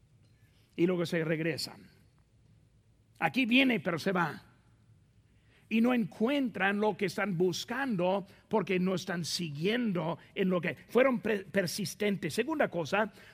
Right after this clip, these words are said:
no solo persistentes, sino fueron insistentes. El, el inciso B, fueron insistentes. Ahora, hay una diferencia entre persistente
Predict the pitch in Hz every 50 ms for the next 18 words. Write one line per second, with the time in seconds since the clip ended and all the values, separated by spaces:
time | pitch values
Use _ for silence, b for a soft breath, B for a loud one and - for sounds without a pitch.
0 | B - 220 285 285 - - 269 269 254 208 - 208 190 - - 190 147 - 226
1 | 226 214 170 185 170 135 202 214 214 208 190 B B B B B B - 240 254
2 | 240 226 214 196 185 - - - 233 294 320 302 262 - - - 226 170 - -
3 | 190 175 156 135 - 131 123 - - - - - - b b b b b b b
4 | b b - 170 185 185 190 - 196 180 180 165 135 180 170 180 214 208 233 233
5 | 196 - - b b b b b b - 254 254 233 208 202 - - - - 269
6 | 320 339 330 285 - - 254 196 - - 220 196 208 247 285 262 202 143 B B
7 | B - 202 254 311 339 330 294 254 - 277 285 285 254 - - 208 208 208 -
8 | 240 247 220 180 247 240 233 196 185 - - - - 233 262 262 - - - 277
9 | 233 - - - 262 262 226 190 165 127 160 156 170 190 214 240 226